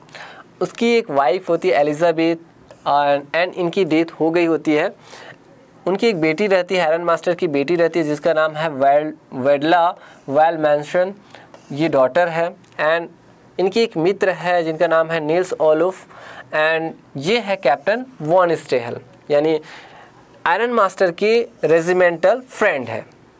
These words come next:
यानी साथ में ये सैनिक थे, जवान थे। और उसके बाद कि ये है, ये जो है कैरेक्टर है। और एक है ब्लैक स्मिथ यानी लोहार जो राम्सजो मिल में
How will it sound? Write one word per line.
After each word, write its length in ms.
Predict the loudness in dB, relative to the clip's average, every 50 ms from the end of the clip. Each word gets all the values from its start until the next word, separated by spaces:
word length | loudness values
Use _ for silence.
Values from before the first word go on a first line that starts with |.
| -20 -20 _ -4 -4
यानी 140 | -2 -2 -2
साथ 400 | 0 0 0 0 -2 -4 -4 -4
में 80 | -4 0
ये 140 | 0 0
सैनिक 560 | -2 -2 -2 -2 0 0 0 -2 -4 -4 -2 -2
थे, 180 | -2 -2 -2 -4 -10 -8 -2
जवान 420 | 0 0 2 2 2 0 0 -2 -2
थे। 160 | -2 -2 -2 -4 -8 -14 -20 -18 -10 -4
और 380 | 0 2 4 4 2 2 0 -4 -12 _ _ _ -20 _ _ -10
उसके 240 | -6 -2 0 0
बाद 360 | 0 2 2 2 2 2 0 -4 _ -18 -10 -6
कि 80 | -4
ये 340 | -4 -4 -2 0 0 0 0
है, 180 | 0 -2 -6 -6 -8 -16 -20 -20 -20 -20 _ -10
ये 240 | -4 0 0 0 2
जो 120 | 2 0 -2
है 120 | -2 0
कैरेक्टर 420 | 0 0 2 0 0 -2 -4 -4 -4
है। 100 | -4 -4
और 400 | -2 0 2 4 2 2 0 -4 -10 -20 -14 -8 -8
एक 120 | -6 -4
है 100 | -4 -4 -4 0
ब्लैक 300 | 2 2 2 2 2 -2
स्मिथ 340 | -6 -4 -2 -4 -2 0 0
यानी 160 | 0 2 2
लोहार 460 | 2 2 0 0 0 0 0 0 -2 -4 _ _ -12 -4
जो 300 | 0 2 2 2 2 0 -4 -14 -14 -14 -14 -14 -16 -20 -16 -6 -2
राम्सजो 500 | 0 0 0 0 -4 -6 -4 -2 -2 0
मिल 220 | 0 0 0 0 0
में 180 | 0 0 -2